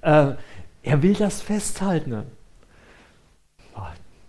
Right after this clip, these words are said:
und ich denke mir, wäre manchmal auch gut, ja, wenn du so in deiner Wohnung so ein Zimmer hättest, ja, wie so ein Tempel, in den du nur reingehen musst und dann, dann hast du die ganze Gegenwart Gottes immer spürbar da.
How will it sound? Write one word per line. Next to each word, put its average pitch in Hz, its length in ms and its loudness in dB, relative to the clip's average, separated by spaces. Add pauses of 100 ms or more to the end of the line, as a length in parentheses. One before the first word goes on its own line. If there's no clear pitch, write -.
(380)
und 123 100 -6
ich 117 100 -4
denke 127 220 -4
mir, 98 120 -6
wäre 95 160 -8
manchmal 120 280 -10
auch 127 240 -8
gut, 151 160 -6
ja, 123 160 -4
wenn 139 120 -6
du - 60 -12
so 143 120 -4
in 123 120 -6
deiner 104 320 -6
Wohnung 175 340 -2
so 135 160 -8
ein 120 160 -8
Zimmer 180 340 -2
hättest, 208 520 -6
ja, 156 300 -6
wie 139 80 -8
so 131 140 -8
ein 120 140 -8
Tempel, 226 420 -6 (380)
in 147 140 -2
den 156 160 0
du 143 100 0
nur 160 340 2
reingehen 190 480 -4
musst 208 220 -2 (320)
und 151 160 2
dann, 143 340 0 (540)
dann 113 220 -6
hast 147 200 -4
du 165 80 -2
die 135 240 -8
ganze 208 420 0
Gegenwart 185 640 -2
Gottes 160 340 -8
immer 202 340 0
spürbar 196 480 -2
da. 147 360 -2